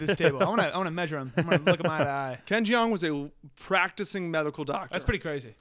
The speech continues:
Speaker 2: who, who gave up his practice.
Speaker 1: And he nails it in Knocked Up as the doctor. Very
Speaker 2: Yeah.
Speaker 1: bel-, but very believable.
Speaker 2: <laughs> I think that was
Speaker 1: <laughs> I wonder
Speaker 2: his
Speaker 1: if he was an O B G Y N.
Speaker 2: That was his first role in Knocked Up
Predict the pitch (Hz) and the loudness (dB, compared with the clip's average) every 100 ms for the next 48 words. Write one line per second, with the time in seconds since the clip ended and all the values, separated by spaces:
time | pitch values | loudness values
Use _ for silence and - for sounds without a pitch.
0 | - 170 170 156 156 160 147 139 - 147 | -8 -6 -4 -2 0 0 0 -4 -4 -4
1 | 120 - 190 220 202 226 349 247 185 180 | -4 -6 -2 0 0 0 0 -2 -4 -4
2 | 170 143 196 202 151 156 135 143 175 196 | -4 -2 -2 -2 -2 -4 -6 -6 -4 -4
3 | 113 120 _ _ - 180 254 175 - - | -10 -18 _ _ 0 4 6 6 2 0
4 | 185 208 165 165 202 156 127 113 - - | 2 2 0 0 -2 -4 -10 -14 -12 -8
5 | 165 175 156 165 294 - 175 170 - 165 | -6 -4 -2 0 0 0 -2 -2 -6 0
6 | 190 311 262 302 247 254 240 226 240 240 | 2 2 2 -2 -2 -4 -4 -4 -4 -6
7 | 165 135 202 202 202 - - 196 - 208 | -4 4 4 4 -2 -4 -2 -2 0 0
8 | 147 - _ 151 151 156 160 151 | -2 -4 _ -8 -4 -2 -2 -4